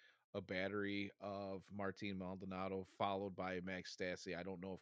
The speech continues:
Corey Lee, unless he figures something out, uh, and he turns it on a little bit, you know, maybe we see him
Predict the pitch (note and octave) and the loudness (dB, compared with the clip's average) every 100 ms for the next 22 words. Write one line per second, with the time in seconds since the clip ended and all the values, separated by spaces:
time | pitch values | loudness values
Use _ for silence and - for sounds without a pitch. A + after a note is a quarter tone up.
0 | - A2 G2+ G2 F#2+ G2+ G2 G#2 C#3 C#3+ | -6 -2 0 0 0 -2 -2 0 0 0
1 | F3 - E3 E3+ - F3 E3+ C3+ D3 F3 | -2 0 0 0 0 0 0 2 4 2
2 | - _ - - - - _ - A2+ A#2 | 0 _ -20 -20 -20 -20 _ 0 4 8
3 | A#2 A#2 A#2 F2 G#2+ C3 C3+ D#3+ D3+ D3 | 8 8 6 4 0 0 2 2 2 2
4 | C3+ C3+ D3+ D#3 D#3 - - C3 C#3+ D3 | 4 6 6 4 2 -4 -2 2 4 6
5 | D3 D3+ - A#2+ A#2 A2+ A2 G#2 G#2+ A2+ | 6 4 2 2 4 4 4 4 4 2
6 | A#2 - A#2+ A2+ B2 B2 A#2+ | 0 0 0 0 0 0 -2